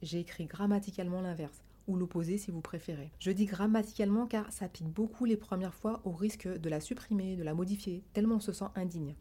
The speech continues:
Allez dire à quelqu'un qui se trouve, non pas quelconque, mais moche, repoussant, que c'est une personne très belle ou séduisante au charme fou. Très souvent, ça ne passe pas du tout. Le mental se défend.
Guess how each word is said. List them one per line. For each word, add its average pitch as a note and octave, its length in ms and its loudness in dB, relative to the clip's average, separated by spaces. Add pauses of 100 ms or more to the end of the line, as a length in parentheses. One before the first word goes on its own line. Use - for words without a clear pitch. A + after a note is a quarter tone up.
(160)
Allez G3 220 6
dire A#3+ 220 2
à G#3 60 2
quelqu'un G#3 300 2
qui G3+ 100 -4
se F#3 60 0
trouve, F3+ 380 -2
non E3+ 120 0
pas D#3+ 140 0
quelconque, F#3 400 0
mais D3+ 220 0 (280)
moche, E3+ 520 0
repoussant, G3 680 -4 (340)
que F#3 100 -2
c'est - 180 -2
une G3 80 2
personne G#3+ 280 2
très F#3+ 200 -2
belle G#3 180 4
ou E3+ 60 4
séduisante F3 580 0
au E3 60 0
charme E3 360 -2
fou. - 220 -12 (420)
Très A3+ 200 -2
souvent, G3 400 -2
ça E3+ 160 -2
ne D#3 60 -2
passe D3+ 180 -4
pas G3+ 120 -2
du F#3+ 140 -4
tout. D3 160 -10 (160)
Le E3+ 140 2
mental B3 280 2
se A3 140 0
défend. G3+ 380 0